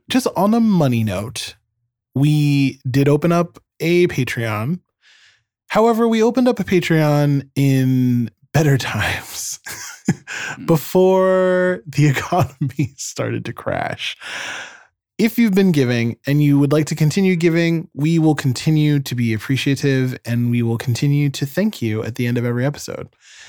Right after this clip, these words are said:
Speaker 1: If you can no longer give, it is really, like, not a, you should take care of yourself. Please.
Speaker 2: Absolutely.
Speaker 1: So if you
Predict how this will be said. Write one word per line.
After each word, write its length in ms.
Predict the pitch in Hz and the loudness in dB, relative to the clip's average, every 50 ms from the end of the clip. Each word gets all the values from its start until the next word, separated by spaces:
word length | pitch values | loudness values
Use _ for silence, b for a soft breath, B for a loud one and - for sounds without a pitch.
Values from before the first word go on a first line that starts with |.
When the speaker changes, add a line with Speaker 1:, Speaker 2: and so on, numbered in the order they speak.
| B B B | B B B
Speaker 1:
If 160 | - 135 123 | -4 -4 -2
you 220 | 156 165 160 160 151 | 0 0 0 0 0
can 200 | 143 - 170 185 | 0 0 0 2
no 100 | 202 208 | 2 2
longer 300 | 208 196 196 190 180 175 | 2 2 2 2 0 0
give, 440 | 160 151 151 147 139 139 131 123 - _ | 2 2 2 2 2 2 0 -2 -6 _
it 120 | - 135 139 | -2 0 0
is 160 | 131 117 113 | 2 0 0
really, 580 | 120 127 131 127 127 123 120 117 113 113 - - - | 0 2 2 2 2 2 0 0 -2 -2 -4 -6 -6
like, 340 | 110 110 107 104 - - _ _ _ _ - | -6 -6 -6 -6 -10 -16 _ _ _ _ -10
not 180 | - 110 110 | -8 -8 -8
a, 60 | 107 - | -6 -4
you 140 | - 127 135 | -2 -2 -2
should 160 | - - 117 | 0 -2 -4
take 160 | - - - | -6 -6 -8
care 100 | - 107 | -8 -8
of 80 | 98 - | -8 -8
yourself. 460 | - - - - - - - - - B B B B B B B B 110 104 98 - - _ _ - | -10 -10 -10 -10 -12 -12 -14 -16 -20 B B B B B B B B -4 -4 -4 -4 -8 _ _ -6
Please. 180 | - 143 110 92 | -2 -2 -2 -2
Speaker 2:
Absolutely. 480 | 85 76 60 50 - 58 55 - 135 - _ _ _ - | -4 -6 -8 -8 -8 -8 -8 -8 -10 -14 _ _ _ -4
Speaker 1:
So 560 | - - 135 127 123 120 120 113 107 92 - | 0 2 2 4 4 2 2 0 0 -4 -4
if 140 | - 120 120 | -4 -2 0
you 340 | 143 151 156 156 143 139 | 2 4 4 4 2 2